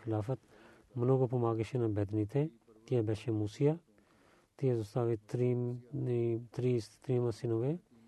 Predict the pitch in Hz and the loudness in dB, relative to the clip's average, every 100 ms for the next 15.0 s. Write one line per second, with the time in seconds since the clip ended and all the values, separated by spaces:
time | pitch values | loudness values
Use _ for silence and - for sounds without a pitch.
0 | - - - 120 120 120 110 135 123 113 | -20 -20 -6 0 0 0 0 -2 0 -2
1 | 127 107 110 104 120 151 _ _ _ _ | -2 0 0 0 -2 -6 _ _ _ _
2 | - _ _ _ 120 - 117 110 113 120 | -20 _ _ _ -6 -2 -2 0 -2 -4
3 | 113 117 113 _ 131 117 120 120 120 120 | -10 _ -20 _ 0 0 2 2 2 2
4 | 120 107 127 117 113 117 113 - 117 107 | 0 -2 0 0 2 0 -2 -2 -2 0
5 | 98 113 156 _ _ - - _ 117 113 | 0 -2 -4 _ _ -20 -20 _ -4 -2
6 | 104 113 131 131 123 113 113 - 117 113 | -2 -6 -4 -4 -4 -2 -2 0 0 0
7 | 107 117 117 113 - 123 156 _ _ _ | -2 -2 0 -2 -2 -4 -4 _ _ _
8 | _ - - _ _ 127 117 110 107 117 | _ -20 -20 _ _ -4 -2 -2 -4 -6
9 | - 127 120 120 110 - 117 110 113 131 | -6 -4 -2 -2 -4 -2 -2 0 2 2
10 | 156 - - _ _ _ 127 117 107 120 | 0 -8 -20 _ _ _ 0 0 0 2
11 | 113 113 160 - - - - - - - | 0 2 -4 -6 -20 -20 -20 -20 -20 -20
12 | 110 - - 110 110 113 113 113 113 113 | -20 -20 -20 -20 _ -20 -20 -20 _ _
13 | 113 _ _ 113 _ 107 110 123 117 113 | _ _ _ -20 _ -20 -10 -4 0 -2
14 | - 120 110 - 110 113 110 - 123 151 | -2 -2 -2 -2 0 0 -4 -4 -4 -4